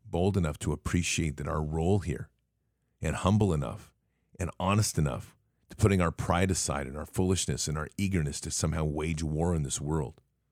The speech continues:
which is all at the root of the infection that came from the garden. Once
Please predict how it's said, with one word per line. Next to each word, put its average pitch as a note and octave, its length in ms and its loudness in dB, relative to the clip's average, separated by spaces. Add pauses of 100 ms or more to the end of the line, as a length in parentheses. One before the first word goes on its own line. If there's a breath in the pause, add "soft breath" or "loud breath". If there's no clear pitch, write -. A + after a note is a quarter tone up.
(320)
which - 160 -4
is D#2 200 -4
all F2+ 240 2
at D#2 80 -4
the D#2 100 -2
root D#2 320 -2
of - 220 -10 (260)
the D#2+ 180 -4
infection - 680 -4 (920)
that - 140 -4
came D#2+ 200 2
from C#2+ 140 0
the C#2 80 0
garden. D2 440 0 (1900)
Once D#2 340 -2